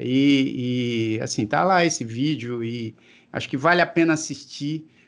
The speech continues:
porque em poucas semanas já tem, cara, mais de seiscentas mil visualizações lá e, e muita gente se emocionou, porque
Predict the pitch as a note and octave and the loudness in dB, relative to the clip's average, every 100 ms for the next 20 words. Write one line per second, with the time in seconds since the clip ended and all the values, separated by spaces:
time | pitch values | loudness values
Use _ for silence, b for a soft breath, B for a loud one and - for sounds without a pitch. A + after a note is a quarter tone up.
0 | _ C#3 - F3 E3+ G#3+ G#3+ - E3+ D3 | _ -16 -4 -4 2 2 4 0 2 4
1 | D#3+ E3+ C#3+ C#3+ D#3 D#3 C3+ A#2 - D#3+ | 4 4 2 -2 2 2 2 -2 -4 0
2 | B2+ A2 G#2+ A#2+ C3 F3 D3+ D3 D3+ C3+ | 0 -2 -6 -6 -2 -2 -2 -4 -4 -2
3 | D#3 D3 D3 A#2 C#3 D3 C3 B2+ B2 A#2 | -2 -2 -2 0 2 2 0 -4 -4 -4
4 | A#2+ - - B2 C3+ G#2+ G#2+ A#2 C3+ B2 | -6 -6 -8 -4 -4 -4 -4 -2 -2 -2
5 | A#2+ B2 B2 A#2 A#2 A#2 D3 D#3+ E3 E3+ | -6 -6 -6 -6 -4 -4 -2 0 0 -2
6 | - E3+ F3+ F3 G#3 F3+ E3 E3+ E3 C3+ | -2 -2 -2 -2 0 4 6 4 2 -4
7 | D#3 E3+ | -2 -2